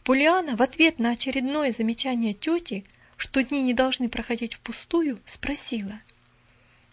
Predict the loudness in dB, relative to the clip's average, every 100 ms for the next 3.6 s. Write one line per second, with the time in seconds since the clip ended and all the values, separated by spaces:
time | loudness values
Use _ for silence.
0 | _ 0 4 4 4 2 0 0 4 4
1 | 4 -2 -18 -12 0 6 8 6 6 4
2 | 8 8 8 4 0 2 2 2 0 2
3 | 2 4 2 4 2